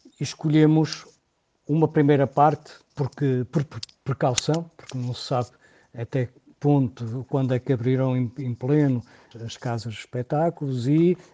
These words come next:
aqui o nosso cineteatro, o Cineteatro Loltano, está com a agenda completa, com compromissos anteriores, até ao final do ano. Então, dizia eu, as sete ondas, sendo que quatro são online, para,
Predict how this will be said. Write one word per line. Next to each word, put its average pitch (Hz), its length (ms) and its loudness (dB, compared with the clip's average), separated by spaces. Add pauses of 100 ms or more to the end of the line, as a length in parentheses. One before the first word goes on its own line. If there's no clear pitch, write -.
(120)
aqui 143 300 0
o 131 60 2
nosso 135 400 0
cineteatro, 135 720 -2
o 104 40 -8
Cineteatro 107 800 -10
Loltano, 139 580 -2 (360)
está 139 440 4
com 123 220 -4
a 120 40 -2
agenda 120 420 -4
completa, 120 680 -4 (220)
com 101 140 -12
compromissos 117 580 -6
anteriores, 127 560 -4 (120)
até 123 160 -4
ao - 40 0
final 131 240 -2
do 92 80 -10
ano. - 120 -14 (320)
Então, 185 380 4
dizia 143 300 2
eu, 135 200 4
as 127 100 -4
sete 160 260 0
ondas, 190 320 0
sendo 156 360 0
que - 200 -8
quatro - 640 2 (500)
são 120 600 -2 (420)
online, 143 640 2
para, 113 640 -2